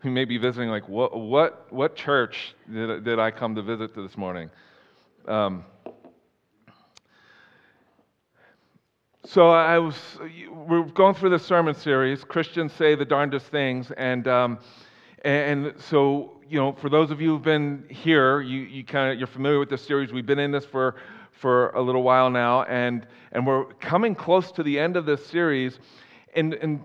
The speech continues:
if you are visiting, I, I just want you to <laughs> know that, like, these are statements that I've heard. I've been a pastor for, it'll be twenty years I've been, uh, a pastor. It was hard to believe. I was like, I'm like, "Wow, it, time has flown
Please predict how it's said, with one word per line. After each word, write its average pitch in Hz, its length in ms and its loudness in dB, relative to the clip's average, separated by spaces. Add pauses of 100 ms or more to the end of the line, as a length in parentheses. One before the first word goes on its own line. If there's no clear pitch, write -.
(160)
if 160 240 -4
you 165 160 2
are 214 120 8
visiting, 156 600 0
I, 135 320 -2 (180)
I 156 80 -2
just 165 200 -6
want 175 200 2 (160)
you 160 120 -4
to 151 60 -4
<laughs> 147 200 -2
know 147 160 2
that, 123 120 0 (360)
like, - 280 2 (160)
these 185 240 -2
are 202 100 2
statements 175 500 0
that 143 120 2
I've 156 220 6
heard. 175 440 4 (180)
I've 143 100 -2
been 185 120 2
a 170 60 6
pastor 147 600 0
for, 127 460 -2 (1200)
it'll 151 120 -6
be 139 80 -6
twenty 160 300 -6
years 113 340 -6 (260)
I've 110 120 -6
been, 113 340 -6 (200)
uh, 104 260 -4
a 101 80 -8
pastor. 101 480 -6
It 90 40 -6
was 92 100 -8
hard 117 180 -6
to 104 60 -10
believe. 95 280 -6
I 90 100 -6
was 95 160 -8
like, 95 180 -12
I'm 92 180 -16
like, 98 220 -16
"Wow, 107 340 -4
it, 101 240 -14
time 117 220 -8
has 110 140 -12
flown 104 340 -8